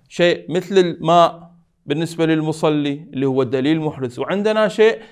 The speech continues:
أصل عملي ثاني اللي هو مثل التراب، يعني تشبيه، وإلا هو حتى التراب أيضًا حكم شرعي. ولكن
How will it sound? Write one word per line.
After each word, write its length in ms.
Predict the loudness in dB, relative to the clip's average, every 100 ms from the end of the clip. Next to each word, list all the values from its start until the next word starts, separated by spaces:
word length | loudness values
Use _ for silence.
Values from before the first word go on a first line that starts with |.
| _ _
أصل 320 | -4 0 2
عملي 400 | 4 2 2 0
ثاني 360 | 0 0 0 -2
اللي 140 | -2
هو 160 | 0 0
مثل 220 | -2 -4
التراب، 640 | -6 -2 4 6 6 4 -8 _ -4
يعني 240 | -2 -2
تشبيه، 600 | 0 -2 -2 -2 0 0
وإلا 320 | 0 0 0
هو 200 | 0 0
حتى 260 | -2 -4 -6
التراب 480 | -4 -2 0 0 0
أيضًا 340 | -2 -2 -4
حكم 340 | -2 -4 -2 -2
شرعي. 340 | -4 -4 -6 -12 _ -20 -10 -2
ولكن 480 | 0 2 2 -2